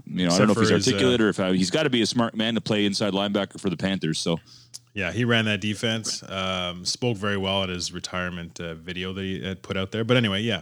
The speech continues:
Speaker 2: time will tell. See if he wants to get back into coaching or get back, get into coaching. Uh, next one on the docket, uh, this came out, was, uh, the Las Vegas Knights firing their head coach, Gallant,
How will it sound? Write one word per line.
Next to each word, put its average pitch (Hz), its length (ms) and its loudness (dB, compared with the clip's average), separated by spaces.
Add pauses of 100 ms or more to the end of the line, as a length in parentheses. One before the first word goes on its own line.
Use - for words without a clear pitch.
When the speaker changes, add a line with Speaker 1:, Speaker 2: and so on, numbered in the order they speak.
Speaker 2:
time 117 200 -2
will 117 100 -2
tell. 123 220 -2
See 117 160 -2
if 98 80 0
he 107 60 -4
wants 98 200 -2
to - 40 -12
get 95 80 -4
back 90 180 -2
into 87 140 -8
coaching 87 380 -8 (240)
or 98 80 -6
get 92 160 -4
back, 85 240 -4
get 110 120 2
into 101 200 -2
coaching. 85 400 -8 (880)
Uh, 135 480 4
next 156 240 4
one 156 80 6
on 151 80 6
the 139 80 4
docket, 135 560 2
uh, 117 240 4
this 120 160 0
came 127 220 0
out, 151 320 2
was, 113 400 0
uh, 107 200 2
the 107 180 -2
Las 110 280 0
Vegas 131 380 2
Knights 123 400 0
firing 113 840 2
their 107 140 2
head 135 260 0
coach, 131 480 2
Gallant, 113 640 0